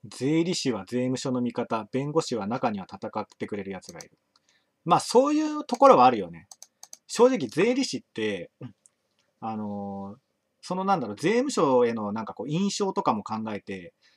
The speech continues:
責めてくれる税理士と責めてくれない税理士がいるんだよね。いや、その、経費の中にもさ、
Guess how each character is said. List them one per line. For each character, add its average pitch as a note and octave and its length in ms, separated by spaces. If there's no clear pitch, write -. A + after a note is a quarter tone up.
責 - 240
め B3 120
て C#3+ 100
く - 120
れ - 80
る G2+ 100
税 - 140
理 G#2+ 120
士 - 80
と G#2 60
責 G#3+ 160
め A#3 100
て - 120
く C#3+ 100
れ D#3+ 80
な E3 140
い D#3 60
税 D#3+ 120
理 D#3 60
士 - 100
が G2+ 100
い - 40
る F#2+ 100
ん F#2 40
だ E2 100
よ E2+ 60
ね。 - 60
い - 40
や、 D3 100
そ F3+ 120
の、 D#3+ 100
経 C#4 240
費 D#3 160
の B2 80
中 A2 220
に G2+ 80
も F#2+ 120
さ、 F#2+ 220